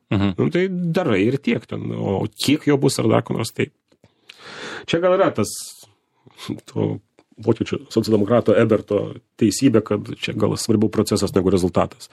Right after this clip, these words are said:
Speaker 1: Mhm.
Speaker 2: Nes rezultatas, tai neaišku, kada pasimatys,
Speaker 1: Tai
Speaker 2: bet
Speaker 1: čia toks, nu, hedonistinis, e,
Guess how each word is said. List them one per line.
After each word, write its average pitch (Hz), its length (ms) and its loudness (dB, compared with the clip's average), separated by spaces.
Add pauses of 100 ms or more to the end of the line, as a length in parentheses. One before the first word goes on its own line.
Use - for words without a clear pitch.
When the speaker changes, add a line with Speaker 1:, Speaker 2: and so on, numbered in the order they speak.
(120)
Speaker 1:
Mhm. 101 280 2
Speaker 2:
Nes 104 160 2
rezultatas, 107 540 0
tai - 160 -14 (340)
neaišku, 113 300 -6
kada 98 180 2
pasimatys, 110 600 0
Speaker 1:
Tai - 80 -4
Speaker 2:
bet 139 80 0
Speaker 1:
čia 107 120 -2 (120)
toks, - 240 -4 (300)
nu, 87 240 -4
hedonistinis, 104 720 -2 (260)
e, 90 140 0